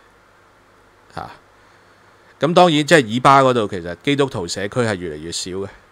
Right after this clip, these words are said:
其實就係耶路撒冷佢哋嗰個基督徒嘅人數亦都係縮減緊。而家喺耶路撒冷嘅基督徒嘅人數呢，就得返兩萬人度，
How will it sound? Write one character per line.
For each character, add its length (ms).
其 60
實 100
就 120
係 80
耶 200
路 140
撒 160
冷 240
佢 140
哋 160
嗰 120
個 300
基 140
督 100
徒 260
嘅 60
人 180
數 200
亦 80
都 180
係 100
縮 160
減 220
緊。 160
而 40
家 140
喺 80
耶 160
路 120
撒 180
冷 180
嘅 80
基 180
督 80
徒 180
嘅 140
人 180
數 220
呢， 80
就 120
得 200
返 220
兩 180
萬 180
人 200
度， 200